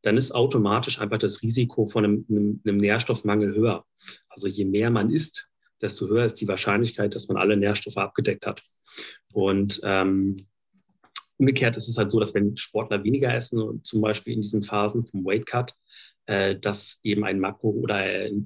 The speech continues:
dem Fall, Entschuldigung, ein Mikronährstoffmangel, ähm, deutlich, deutlich höher ist die Wahrscheinlichkeit dafür. Ähm, ja, äh, d-, mehr oder weniger kann man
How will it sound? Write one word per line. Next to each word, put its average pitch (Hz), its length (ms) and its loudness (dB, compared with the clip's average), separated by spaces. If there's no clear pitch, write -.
dem 104 140 0
Fall, 101 80 -6
Entschuldigung, 110 340 0
ein 101 160 -2
Mikronährstoffmangel, 107 1000 0
ähm, 95 460 -2
deutlich, 104 480 0
deutlich 104 320 -2
höher 110 160 2
ist 98 100 -4
die 107 140 -6
Wahrscheinlichkeit 98 580 -6
dafür. 104 320 -8
Ähm, 95 560 -2
ja, 104 240 0
äh, 117 240 4
d-, - 200 -4
mehr 117 160 2
oder 110 160 4
weniger 113 260 2
kann 110 160 -2
man 104 400 0